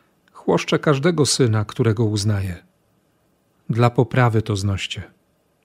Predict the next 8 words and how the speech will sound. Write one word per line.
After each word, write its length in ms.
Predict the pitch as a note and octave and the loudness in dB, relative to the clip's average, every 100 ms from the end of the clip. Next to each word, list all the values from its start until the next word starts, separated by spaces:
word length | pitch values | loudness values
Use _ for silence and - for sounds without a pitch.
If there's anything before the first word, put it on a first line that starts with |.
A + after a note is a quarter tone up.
| _ _ - | _ _ -4
Bóg 460 | F#2+ D3+ F3+ - | 4 4 4 2
odnosi 460 | D#3+ B2+ D3+ D#3+ D3 | 4 6 4 4 0
się 180 | - C3 | 0 2
do 140 | C#3+ | 2
was 260 | C#3 C3 - | 2 0 0
jak 240 | E3+ D3 | 0 2
do 100 | D3 | 0
synów. 500 | D#3 D3+ A#2 F#2+ - | 0 0 0 -2 -8